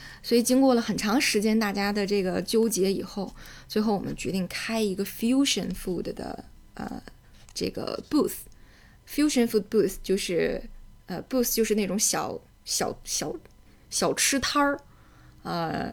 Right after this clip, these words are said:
你可以在这个英国的很多高街上都能，就是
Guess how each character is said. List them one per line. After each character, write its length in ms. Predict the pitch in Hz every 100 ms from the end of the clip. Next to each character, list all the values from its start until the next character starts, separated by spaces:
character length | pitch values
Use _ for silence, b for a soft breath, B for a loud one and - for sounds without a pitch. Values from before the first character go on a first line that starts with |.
| -
你 100 | 202
可 180 | - 226
以 120 | 202
在 260 | 208 196 185
这 180 | 202
个 280 | 190 170 -
英 200 | - 202
国 180 | 202 175
的 280 | 185 175 180 B B
很 240 | - 202 185
多 140 | 220
高 260 | 240 247 254
街 260 | 247 269
上 220 | 262 180
都 120 | 185 190
能， 200 | 185 -
就 160 | 196
是 340 | 190 180 180